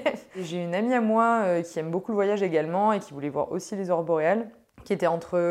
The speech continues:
la fin de ses études et, euh, son stage de, de fin d'études, et qui a décidé de me rejoindre. Et du coup, on s'est rejoint sur Copenhague. Euh, moi, j'ai pris le train jusqu'à Paris. Paris,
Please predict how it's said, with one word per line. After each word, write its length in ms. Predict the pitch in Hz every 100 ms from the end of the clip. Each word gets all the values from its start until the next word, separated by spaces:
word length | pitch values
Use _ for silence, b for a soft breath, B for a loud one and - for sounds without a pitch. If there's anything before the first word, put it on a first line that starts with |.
| 175 170 151
la 120 | 151
fin 140 | 208
de 60 | 202
ses 160 | 185
études 380 | 175 - 202 190 -
et, 320 | 180 185 190 180
euh, 320 | 151 147 147
son 160 | 165
stage 400 | 160 180 180 175
de, 400 | 151 147 143 147 151 156 - 185 - _ _
de 100 | 170
fin 140 | 160 160
d'études, 380 | 151 220 233 220 B
et 60 | 160
qui 80 |
a 20 | 170
décidé 300 | 170 196 220
de 60 |
me 120 | 196
rejoindre. 500 | 165 160 160 214 254
Et 140 | 185 160
du 140 | 156
coup, 160 | 156 220
on 60 |
s'est 100 | 202
rejoint 220 | 160 160 202
sur 200 | 160 -
Copenhague. 720 | 220 220 185 175 214 190 -
Euh, 220 | 151 139 143
moi, 100 | 196
j'ai 80 |
pris 160 | 190 190
le 140 | 160
train 200 | 160 196
jusqu'à 220 | 196 - 135
Paris. 580 | - 190 190 208 233 247 b -
Paris, 720 | 208 208 214 220 220 226